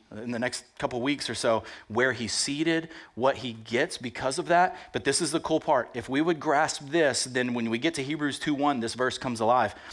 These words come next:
"For this reason, we must pay attention all the more to what we've heard, so that we will not drift away."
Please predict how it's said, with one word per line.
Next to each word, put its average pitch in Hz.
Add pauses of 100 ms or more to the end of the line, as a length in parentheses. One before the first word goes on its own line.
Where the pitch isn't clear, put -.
(320)
"For 214
this 190
reason, 135 (320)
we 156
must 175
pay 160
attention 123 (520)
all 160
the 175
more 127
to 117
what 107
we've 101
heard, 85 (1000)
so 196
that 101 (340)
we 131
will 131
not 120
drift 110
away." 92